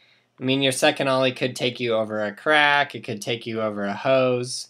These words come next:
um, could probably take you over a skateboard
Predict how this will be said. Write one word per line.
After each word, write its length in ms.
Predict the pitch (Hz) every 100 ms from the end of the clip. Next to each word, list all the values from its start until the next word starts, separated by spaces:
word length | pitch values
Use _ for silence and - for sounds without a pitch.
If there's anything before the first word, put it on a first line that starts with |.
| _ _ _ _ -
um, 300 | 120 117 113
could 180 | 156
probably 260 | 151 165 165
take 200 | 160 151
you 140 | 156
over 180 | 143 139
a 100 | 135
skateboard 840 | 120 - 131 151 131 120 117 117